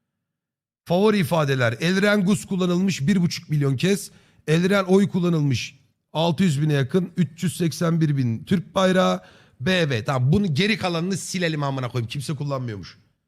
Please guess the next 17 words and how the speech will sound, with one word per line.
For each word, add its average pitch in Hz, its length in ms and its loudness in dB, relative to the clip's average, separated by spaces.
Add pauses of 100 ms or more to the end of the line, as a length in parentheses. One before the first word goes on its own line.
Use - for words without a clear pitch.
(580)
On 208 140 -2
yedi 214 340 0
bin 208 320 -6 (280)
kahverengi 196 460 0
karınca 190 500 2
<laughs> - 60 -6
yarış. - 600 0 (2500)
Favori 208 400 2
kategorileriniz 190 720 -2
Just 180 280 -2
Chatting, 208 400 -2 (260)
Range 175 240 0
Simulator, 208 600 -2
Mountain 180 560 -2
Blade, 208 160 -2
Grounded. 160 640 -2 (1600)
Evet. 147 360 -8